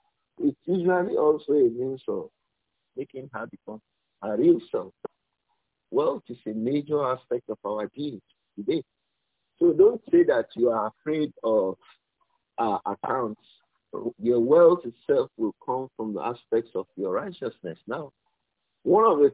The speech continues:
things the people need mostly in the society today is sadaqah. Because a lot of people, even though they work, even though they earn, their earnings are not able to satisfy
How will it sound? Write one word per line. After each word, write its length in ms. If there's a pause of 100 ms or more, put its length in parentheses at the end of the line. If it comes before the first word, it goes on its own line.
things 340
the 80
people 360
need 280 (100)
mostly 720
in 140
the 100
society 640
today 480
is 140 (120)
sadaqah. 520 (840)
Because 360
a 80
lot 260
of 160
people, 320
even 380
though 160
they 160
work, 400 (920)
even 340
though 160
they 280
earn, 360 (540)
their 300
earnings 560 (680)
are 260
not 340 (160)
able 380 (180)
to 260 (400)
satisfy 800